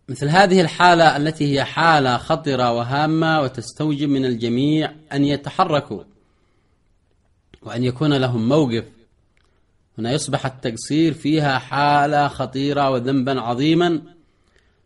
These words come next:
يسبب غضب الله وعذاب الله، ولا يقبل معه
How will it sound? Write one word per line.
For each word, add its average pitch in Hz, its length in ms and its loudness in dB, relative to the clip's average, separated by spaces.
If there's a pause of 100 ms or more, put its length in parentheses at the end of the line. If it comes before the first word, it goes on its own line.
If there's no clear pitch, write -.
(120)
يسبب 170 460 0
غضب 170 320 2
الله 143 720 2
وعذاب 123 520 -4
الله، 113 400 -2 (960)
ولا 107 180 -8
يقبل 127 380 -2
معه 131 480 -2